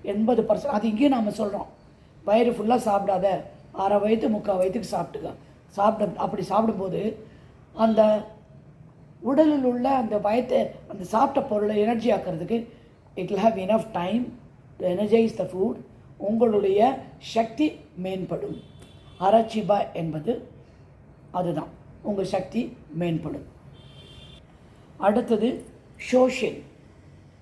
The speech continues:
ஒரு, ஒரு வேலை செய்யும்போது, எப்பவுமே ஒரு வேலை ஆரம்பிக்கும் போது அது ஏதோ புதுசா வந்திருக்க வேலை மாதிரியும், அதுல ஆர்வம் ஜாஸ்தி காமிச்சு,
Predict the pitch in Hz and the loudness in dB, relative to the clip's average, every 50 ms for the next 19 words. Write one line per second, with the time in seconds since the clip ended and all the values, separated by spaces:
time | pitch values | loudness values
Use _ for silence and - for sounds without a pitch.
0 | - - - - - - - - - 226 226 226 226 - - - - 214 226 220 | -20 -20 -20 -20 -20 -20 -14 0 2 4 4 4 2 0 -6 -10 -2 0 0 2
1 | 208 226 254 294 320 320 277 - 233 226 233 240 214 208 202 185 180 196 226 254 | 4 6 6 8 6 6 4 2 2 2 2 2 0 0 -2 0 0 0 -2 -2
2 | - - - - - - - - - 247 247 - 311 330 285 302 311 285 254 220 | -4 -8 -16 -20 -20 -20 -6 0 0 0 2 6 6 6 6 6 6 6 4 4
3 | 202 220 226 226 208 202 202 208 208 208 202 202 185 190 214 233 247 - - - | 4 2 2 4 2 2 0 0 -2 -4 -4 -4 -6 -6 -6 -6 -6 -10 -14 -20
4 | - - - - 190 180 185 180 214 220 220 - 214 214 226 - 233 214 196 185 | -20 -20 -10 -8 -6 -6 -2 -2 -2 -2 -2 -2 -2 -2 0 0 0 0 0 -2
5 | 196 180 - 196 185 196 196 202 190 196 196 196 208 226 - - - - - - | -2 -4 -2 -2 0 0 0 0 0 0 -2 0 0 -2 -2 -4 -10 -18 -20 -20
6 | - - - 180 175 185 180 175 165 175 202 220 233 226 214 185 208 202 202 - | -18 -10 -6 -4 -2 -2 0 2 4 4 4 4 4 2 2 2 2 2 2 0
7 | 226 208 - 202 202 202 208 202 - 226 226 - | -2 -2 0 -2 -2 -2 -4 -6 -6 -6 -8 -8